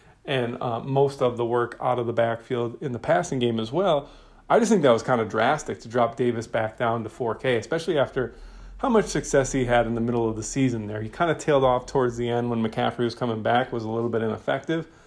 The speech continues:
But I don't care. Mike Davis could have the worst matchup on the planet. If he's going to see a similar role to what he did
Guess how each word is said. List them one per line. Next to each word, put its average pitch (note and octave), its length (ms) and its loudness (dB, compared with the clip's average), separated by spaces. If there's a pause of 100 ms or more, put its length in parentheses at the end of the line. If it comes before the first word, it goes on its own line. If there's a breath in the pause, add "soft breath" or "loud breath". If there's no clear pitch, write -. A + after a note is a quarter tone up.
(380 soft breath)
But B2+ 360 4 (100)
I G3 80 4
don't G#3 160 6
care. D#3 280 2
Mike D#3+ 280 2
Davis D#3 280 2
could C#3 160 0
have A#2+ 120 -2
the A#2+ 60 -2
worst D3 300 0
matchup C#3 340 0
on C3+ 120 0
the C3+ 40 -2
planet. A#2 440 -4 (500 loud breath)
If C3 160 -6
he's D#3+ 200 0
going D3+ 260 0
to C#3+ 200 -4
see C#3 720 0 (320)
a B2 140 2
similar D#3+ 520 4
role B2+ 500 6
to B2 140 -6
what B2 160 4
he B2 100 -2
did A#2+ 500 2